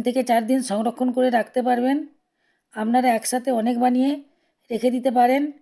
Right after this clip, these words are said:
যখনই মন চাইবে তখনই খাবেন।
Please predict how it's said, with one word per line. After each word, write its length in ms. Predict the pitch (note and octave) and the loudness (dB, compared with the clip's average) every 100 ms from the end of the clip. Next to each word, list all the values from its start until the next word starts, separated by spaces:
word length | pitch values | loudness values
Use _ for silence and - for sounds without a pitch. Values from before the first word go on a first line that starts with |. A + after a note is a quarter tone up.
| _ _ _ | _ _ _
যখনই 380 | G3 G3 A#3+ C4 | -6 -2 0 2
মন 180 | B3+ B3 | 4 2
চাইবে 340 | B3+ B3+ C4 D4+ - _ | 2 2 0 -4 -8 _
তখনই 360 | - G3+ A#3 C4 | -8 -4 -2 -2
খাবেন। 320 | A3 A#3 C#4 | -2 -2 -2